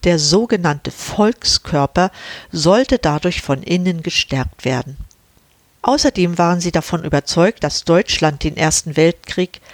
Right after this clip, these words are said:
wegen Mangelernährung der Bevölkerung verloren hatte. Besonders Kinder, Mütter, Schwerstarbeiter und Soldaten wurden mit Vitamin C versorgt. Auch Hausfrauen wurden dazu aufgerufen,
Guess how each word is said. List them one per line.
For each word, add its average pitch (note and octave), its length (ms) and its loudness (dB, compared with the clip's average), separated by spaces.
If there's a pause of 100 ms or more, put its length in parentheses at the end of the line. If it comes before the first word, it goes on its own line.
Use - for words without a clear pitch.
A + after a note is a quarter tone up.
(220)
wegen D#3 360 0
Mangelernährung G3+ 840 2
der C#3 100 2
Bevölkerung D#3 600 0
verloren C#3+ 580 0
hatte. - 320 -6 (920)
Besonders C#4 500 2
Kinder, D3+ 600 -2
Mütter, A3 420 0
Schwerstarbeiter G#3+ 920 0
und D#3+ 160 -4
Soldaten D3 600 0
wurden G#3 300 -2
mit D#3 180 -2
Vitamin C#3+ 400 -2
C D3+ 220 -4
versorgt. C3 640 -2 (720)
Auch - 260 0
Hausfrauen A3 560 2
wurden F3 220 2
dazu - 260 0
aufgerufen, E3 640 0